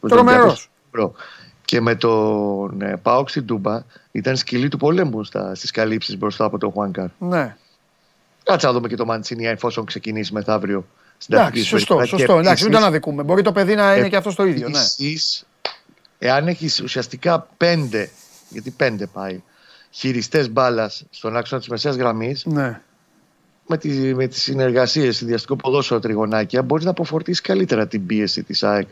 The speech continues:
Speaker 1: που λογικά θα σου βάλει ψηλά για να παίξεις την πλάτη της.
Speaker 2: Εντάξει, η αεκ
Speaker 1: Ένα.
Speaker 2: έτσι κι αλλιώς, κοίταξε, Κώστα, η αεκ δεν τη γουστάρει την μπάλα. Το έχει δείξει κιόλας. Οι αριθμοί της είναι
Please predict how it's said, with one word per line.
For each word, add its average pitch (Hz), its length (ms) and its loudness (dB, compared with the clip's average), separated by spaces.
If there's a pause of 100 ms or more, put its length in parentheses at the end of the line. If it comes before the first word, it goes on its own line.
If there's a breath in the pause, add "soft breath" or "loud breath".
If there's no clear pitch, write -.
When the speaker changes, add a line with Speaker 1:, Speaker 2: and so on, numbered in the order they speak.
(280 loud breath)
Speaker 1:
που 123 140 -2
λογικά 110 280 2
θα 104 100 -4
σου 98 120 -8
βάλει 104 160 0
ψηλά 101 400 -2 (300 soft breath)
για 117 160 -2
να 113 100 2
παίξεις - 280 -2
την - 80 -20
πλάτη 95 260 -6
της. - 180 -12
Speaker 2:
Εντάξει, 226 240 4
η 185 60 8
αεκ 214 120 10
Speaker 1:
Ένα. 226 100 6
Speaker 2:
έτσι 226 140 2
κι 226 60 4
αλλιώς, 185 200 2
κοίταξε, 185 420 -2 (220 soft breath)
Κώστα, 202 280 4
η 180 60 6
αεκ 208 140 6
δεν 180 100 2
τη 185 60 4
γουστάρει 170 340 0
την 127 100 -8
μπάλα. 110 280 -12 (220)
Το - 80 -4
έχει 185 140 0
δείξει 170 260 2
κιόλας. 107 380 -14 (420 soft breath)
Οι 170 120 2
αριθμοί 175 340 2
της - 180 -4
είναι 196 320 0